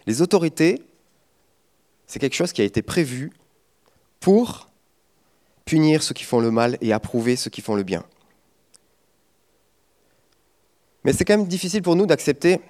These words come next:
ces autorités. Et puis on va vite aller se réfugier dans un autre passage où Pierre et les apôtres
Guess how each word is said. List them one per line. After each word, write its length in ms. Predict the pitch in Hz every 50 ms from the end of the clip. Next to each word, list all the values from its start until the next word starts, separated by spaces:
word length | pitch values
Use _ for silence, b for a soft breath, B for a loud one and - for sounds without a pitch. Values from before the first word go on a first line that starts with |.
| _ _ _ _
ces 260 | - - - 123 123
autorités. 460 | 135 127 139 120 127 113 - 120 120 - _ _ _ _ _ _ _ _ _ _ _ _ _ _ _ _ B B B B
Et 60 | - 120
puis 160 | - - 175
on 60 | 160
va 100 | 151 147
vite 220 | 139 175 226 -
aller 120 | 180 165 170
se 140 | 165 - 160
réfugier 460 | 160 190 - - 180 160 190 202 170
dans 260 | 151 131 135 123 123
un 160 | 135 135 143 - 143
autre 120 | 175 180 -
passage 480 | 170 143 - - 208 202 165 131 120 b b b b b b b b b b b _
où 200 | - 160 180 170
Pierre 640 | 151 - - - 214 220 214 - - - - - - _ _ _ _ _ _ _ _ _ _ _ _ _ _ _ _ _ _ _ -
et 80 | 127
les 140 | 127 139 147
apôtres 480 | 156 - - 208 220 - - - -